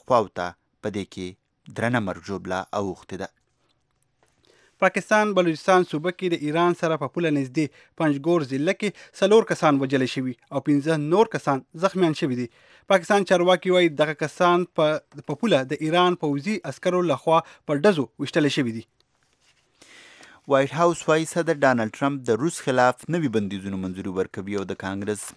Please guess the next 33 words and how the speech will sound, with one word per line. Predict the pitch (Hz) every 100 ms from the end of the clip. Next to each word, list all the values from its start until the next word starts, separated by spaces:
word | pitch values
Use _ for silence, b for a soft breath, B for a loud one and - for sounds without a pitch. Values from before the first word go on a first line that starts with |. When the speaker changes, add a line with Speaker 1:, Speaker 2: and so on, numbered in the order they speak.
| 98
Speaker 1:
منظور | 92 92 - -
کړي | 127 123 117 101
بل | 135 120 98 92
لاسلیک | 90 - 98 -
کولو | 107 113 98 92 _ 104
اراده | 98 95 95
لري. | 92 95 _ _ _
په | 104
یو | 92
بیان | 92 101 101
کې | 98 104 98
د | 92
وایټ | 92 92 95
هاوس | 101 -
پریس | - -
سیکرټري | - - 139
ویلي، | 123 120 120 b b b -
صدر | 147 135 127
د | 117 -
کانګرس | 95 98 135 131 - _ 110
منظور | 104 98 101 -
کړي | 147 117
بل | 98 90
کتنه | 87 110 107 -
کړې | 98 98 b b
چې | - 101
پکې | 95 104 90
د | 92
روس | 135 - -
بېلابېلو | 98 92 90 120 107 87
صنعتونو | 92 95 95 92 -
پر | 92 90
ضد | 127